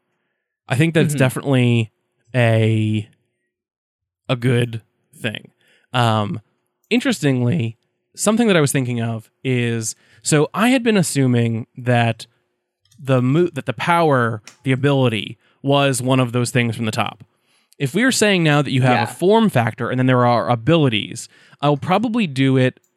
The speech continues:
Speaker 1: in a format where you'll, there'll be a list of, like, whatever, eight of them,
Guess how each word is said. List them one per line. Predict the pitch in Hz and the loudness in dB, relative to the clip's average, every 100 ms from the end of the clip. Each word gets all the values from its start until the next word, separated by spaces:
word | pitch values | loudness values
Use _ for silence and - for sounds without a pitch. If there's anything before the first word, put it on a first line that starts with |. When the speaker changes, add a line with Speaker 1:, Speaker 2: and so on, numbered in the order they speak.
| _ | _
Speaker 1:
in | 143 135 | 0 2
a | 127 | 2
format | - 147 143 135 | 0 0 2 2
where | 131 127 | 2 0
you'll, | 123 120 110 127 | 2 0 -2 0
there'll | 127 123 | 0 0
be | 139 | 0
a | 151 | -2
list | 135 135 - | 0 -2 -2
of, | 131 120 | -4 -2
like, | 117 - | -2 -2
whatever, | 117 113 - | -4 -4 -4
eight | 117 | -2
of | 123 135 | -2 -2
them, | 165 175 | -2 -2